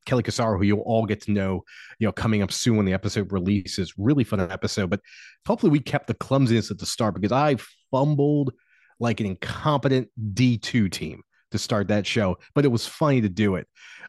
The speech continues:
Um, but amazing time though. So I feel more polished today, but it is good to see you. It's good to talk to you. You know, text is great, but it's good to, you know, connect with you as always. Um, and as I come back, we got a bowl game, man, December twenty-eighth.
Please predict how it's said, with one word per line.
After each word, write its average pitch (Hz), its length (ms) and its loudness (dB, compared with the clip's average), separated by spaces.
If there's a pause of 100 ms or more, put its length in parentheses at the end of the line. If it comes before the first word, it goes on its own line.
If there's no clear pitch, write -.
Um, 87 360 0
but 110 200 -2 (500)
amazing 120 520 2
time 87 220 -2
though. 78 220 -4
So 113 120 0
I 101 80 2
feel 147 140 2
more 160 140 4
polished 139 360 -2
today, 104 320 0
but 87 220 -4
it 185 140 2
is 240 100 4
good 214 160 0
to 180 80 2
see - 220 0
you. 214 160 2
It's - 100 -4
good 143 120 -2
to 123 60 -6
talk - 420 -6
to 147 120 2
you. 180 220 2
You 117 80 0
know, - 20 -2
text - 320 -6
is 101 100 -6
great, 110 240 -2
but 107 100 0
it's 101 160 -4
good 107 180 -8
to, 104 160 -6 (420)
you 113 100 0
know, 101 40 -2
connect 107 300 -2
with 107 140 -2
you 107 100 2
as 90 120 -2
always. 101 460 0 (340)
Um, 98 560 0 (460)
and 135 100 2
as 151 140 2
I 160 60 2
come 160 220 2
back, 170 520 -2 (880)
we 127 100 0
got 180 140 2
a 160 40 4
bowl 208 340 4
game, 110 280 0
man, 185 260 0
December 196 320 0
twenty-eighth. 190 640 2